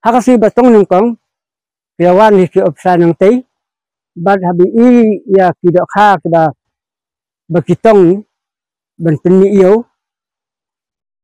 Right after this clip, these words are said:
Jadi nung to, kumba ato yung ay,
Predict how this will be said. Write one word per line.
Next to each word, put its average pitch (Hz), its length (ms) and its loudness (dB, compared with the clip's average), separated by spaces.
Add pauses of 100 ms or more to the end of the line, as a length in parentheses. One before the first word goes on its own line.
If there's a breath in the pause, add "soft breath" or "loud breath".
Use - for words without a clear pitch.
(260)
Jadi 185 320 2
nung 214 160 2
to, 233 480 0 (400)
kumba 180 220 -4 (100)
ato 254 160 -2
yung 202 320 2
ay, 214 160 2